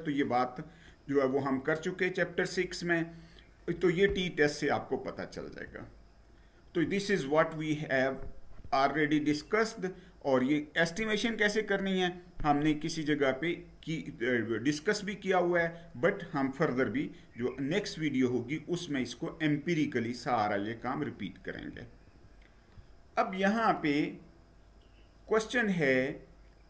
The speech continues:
student test score is function of student teacher ratio, expenditure per student, percentage English learners। अब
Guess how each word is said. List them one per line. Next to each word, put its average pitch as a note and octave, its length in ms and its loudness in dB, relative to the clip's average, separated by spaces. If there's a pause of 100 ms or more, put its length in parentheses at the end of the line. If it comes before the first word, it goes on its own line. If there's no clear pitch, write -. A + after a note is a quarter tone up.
(120)
student A3 720 -2
test A3+ 160 2
score F#3 460 4 (180)
is A3+ 160 0
function F#3 640 0
of C3 260 4 (600)
student A#3 520 0
teacher A#3+ 320 0
ratio, A3+ 400 0 (500)
expenditure A3 1160 0
per F3 240 0
student, G2 520 -4 (680)
percentage G3+ 720 4 (180)
English C#3+ 400 4
learners। F2 720 -6 (1120)
अब G#3 360 -4